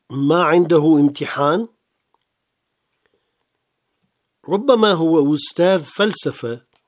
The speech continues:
أو ربما هو طالب فلسفة. جاء من مكان بعيد. ريم تعبانة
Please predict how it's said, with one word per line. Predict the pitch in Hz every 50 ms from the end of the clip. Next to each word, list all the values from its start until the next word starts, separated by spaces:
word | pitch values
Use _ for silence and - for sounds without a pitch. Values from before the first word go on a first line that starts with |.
| _ _ _ _ _ _ _
أو | - 123 139 143 143 143 - -
ربما | 135 147 175 175 180 165 160 160 151
هو | 131 143 143 135 131
طالب | 131 - 156 175 190 185 175 160
فلسفة. | 135 - - 262 - 147 - - - 104 - - 90 - _ _ _ _ _ _ _ _ _ _ _ _ _ _ _ _ _ _ _ _ _ _ _ _ _ _ _ _ _ _ _ _ _ _ _ _ _ _ _ _ _ _ _ _ _ _ _ _ _ _ _ _ _ _
جاء | 120 120 170 208 254 247 - 208
من | 180 175 165 151 147
مكان | 147 143 139 - - 180 185 185 180 165
بعيد. | 147 151 143 143 165 202 196 131 - _ _ - - _ _ _ _ _ _ _ _ _ _ _ _ _ _ _ _ _ _ _ _ _ _ _ _ _ _ _ _ _ _ _ _ _ _ _ _ _ _ _ _ _ _ _ _ _ _ _ _ _ _ _ _ -
ريم | 120 135 151 165 185 202 214 220 208
تعبانة | 165 - - 175 151 127 123 120 120 147 151 160 165 165 165 165 165 170 165 -